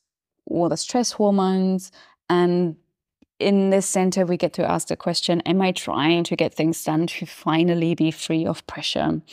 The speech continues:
Because if you're undefined here, you're amplifying the root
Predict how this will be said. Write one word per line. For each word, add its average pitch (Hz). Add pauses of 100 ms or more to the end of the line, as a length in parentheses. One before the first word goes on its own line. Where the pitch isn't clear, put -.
(180)
Because 190
if -
you're 196
undefined 170
here, 214 (340)
you're 175
amplifying 165
the 160
root 160